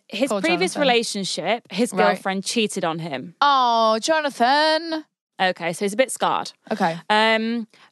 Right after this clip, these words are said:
Speaker 1: but recently I found out the girl that he's supposedly, like, kind of exclusive with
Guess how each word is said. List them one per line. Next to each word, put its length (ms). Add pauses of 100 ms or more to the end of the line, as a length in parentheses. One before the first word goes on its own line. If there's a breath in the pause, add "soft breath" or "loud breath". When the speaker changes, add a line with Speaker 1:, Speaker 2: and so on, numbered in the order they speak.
(120)
Speaker 1:
but 380
recently 880
I 120
found 520
out 260
the 100
girl 300
that 120
he's 240
supposedly, 640
like, 180
kind 240
of 60
exclusive 580
with 220